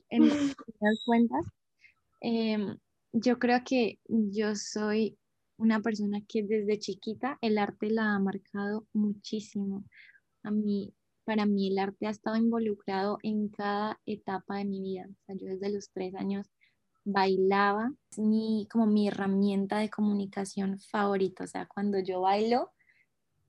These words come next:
Speaker 1: el mundo se desaparece y, y yo de verdad puedo sacar todo lo que tengo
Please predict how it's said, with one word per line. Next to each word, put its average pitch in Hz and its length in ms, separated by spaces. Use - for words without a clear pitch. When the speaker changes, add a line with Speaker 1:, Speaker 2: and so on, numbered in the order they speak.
Speaker 1:
el 202 160
mundo 196 340
se 196 120
desaparece 202 1040
y, 190 560
y 196 160
yo 180 240
de 190 220
verdad 190 440
puedo 214 340
sacar 196 560
todo 220 260
lo 214 180
que 208 100
tengo 185 560